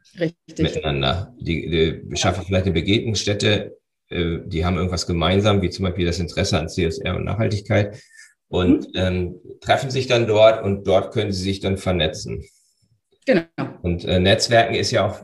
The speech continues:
Speaker 2: häufig so eine, eher so eine auf Einzelebene und Community ist eben, wir fühlen uns zusammengehörig als eine Gruppe, die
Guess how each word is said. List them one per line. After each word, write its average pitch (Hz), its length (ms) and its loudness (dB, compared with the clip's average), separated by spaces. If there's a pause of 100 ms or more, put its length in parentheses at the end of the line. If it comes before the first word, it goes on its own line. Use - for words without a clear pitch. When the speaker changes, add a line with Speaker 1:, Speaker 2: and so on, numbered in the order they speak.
(120)
Speaker 2:
häufig 110 440 0
so 104 100 -2
eine, 101 220 2
eher 101 240 6
so 95 100 4
eine 92 360 0 (180)
auf 95 180 -4
Einzelebene 120 840 0
und 98 320 -2
Community 98 640 0
ist 87 160 -4
eben, 95 420 2
wir 90 240 -4
fühlen 98 340 4
uns 87 200 -4
zusammengehörig 98 920 2
als 92 220 -2
eine 87 300 -2
Gruppe, 95 460 2
die 85 360 2